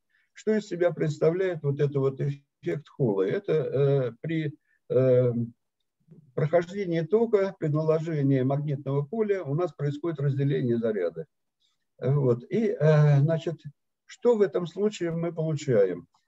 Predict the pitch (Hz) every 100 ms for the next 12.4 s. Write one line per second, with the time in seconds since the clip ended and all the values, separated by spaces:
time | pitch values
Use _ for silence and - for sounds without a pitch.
0 | - 226 233 156 147 139 139 139 151 160
1 | 208 214 180 180 180 175 180 175 170 151
2 | 160 147 - 160 131 139 143 165 156 147
3 | - - 170 160 147 143 143 143 _ _
4 | _ 165 160 143 139 131 135 123 127 123
5 | 131 127 123 123 - 190 185 - 151 156
6 | 156 151 147 156 147 147 147 147 _ _
7 | - - 143 143 147 139 127 127 156 151
8 | 180 202 190 143 135 135 127 131 127 120
9 | 127 127 120 107 107 - _ _ - 135
10 | - 139 123 - 117 123 123 127 139 127
11 | 127 131 - 127 117 113 127 147 196 196
12 | 185 180 160